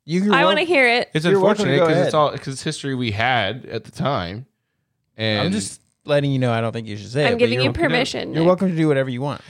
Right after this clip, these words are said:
Speaker 3: Yeah, but you giving me permission doesn't keep me from having to put money in the spoiler
Speaker 1: That,
Speaker 3: jar.
Speaker 1: that is correct.
Speaker 3: I know that.
Speaker 1: I'm trying to, like,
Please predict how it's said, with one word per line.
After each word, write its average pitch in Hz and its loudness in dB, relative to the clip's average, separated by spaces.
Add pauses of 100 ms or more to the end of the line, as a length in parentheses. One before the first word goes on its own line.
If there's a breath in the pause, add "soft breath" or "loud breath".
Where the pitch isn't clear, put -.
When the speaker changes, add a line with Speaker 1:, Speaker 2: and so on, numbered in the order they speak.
(120 loud breath)
Speaker 3:
Yeah, 160 2
but 123 -4 (120)
you 143 -2
giving 165 2
me 151 2
permission 131 -2
doesn't 107 0
keep 107 -10
me 104 -12
from 98 -12
having 95 0
to 92 -4
put 95 -4
money 92 -4
in 82 -4
the 78 -8
spoiler 80 -6
Speaker 1:
That, 147 0
Speaker 3:
jar. - -12
Speaker 1:
that 160 4
is 147 -4
correct. 113 -4
Speaker 3:
I 98 -2
know 107 2
that. 85 -2
Speaker 1:
I'm 160 -6
trying 175 0
to, 180 0
like, 156 2